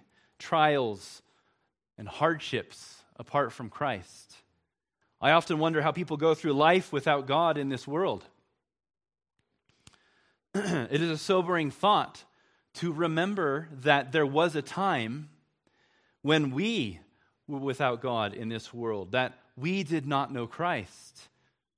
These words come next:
that we did not depend on Christ for every aspect of our lives, that we at one time, like all the rest, suffered,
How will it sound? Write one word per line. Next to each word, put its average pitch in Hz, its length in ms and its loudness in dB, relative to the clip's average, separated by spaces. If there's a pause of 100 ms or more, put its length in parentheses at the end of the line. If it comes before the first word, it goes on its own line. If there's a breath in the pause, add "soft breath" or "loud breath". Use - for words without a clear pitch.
(340)
that 139 140 0
we 170 120 0
did 170 180 2
not 160 300 4
depend 175 400 -4
on 151 160 2
Christ 170 440 0
for 151 120 -6
every 165 460 0
aspect - 800 -6 (420 soft breath)
of 120 120 -4
our 117 120 2
lives, 104 600 -4 (840)
that 143 160 6
we 208 280 4
at 156 200 4
one 190 260 2
time, 185 420 0
like 147 260 2
all 185 400 6
the 165 100 2
rest, 160 460 2
suffered, 196 720 2